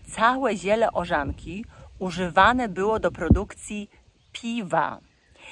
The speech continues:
I podobno smak był nawet niczego sobie,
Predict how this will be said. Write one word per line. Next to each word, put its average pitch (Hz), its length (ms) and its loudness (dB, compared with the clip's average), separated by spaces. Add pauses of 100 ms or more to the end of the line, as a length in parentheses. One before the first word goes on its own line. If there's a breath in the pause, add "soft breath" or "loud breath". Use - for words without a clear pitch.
(460 loud breath)
I 269 220 2
podobno 196 680 4
smak 233 540 4
był 220 240 -2
nawet 214 420 4
niczego 202 400 -2
sobie, 160 520 -2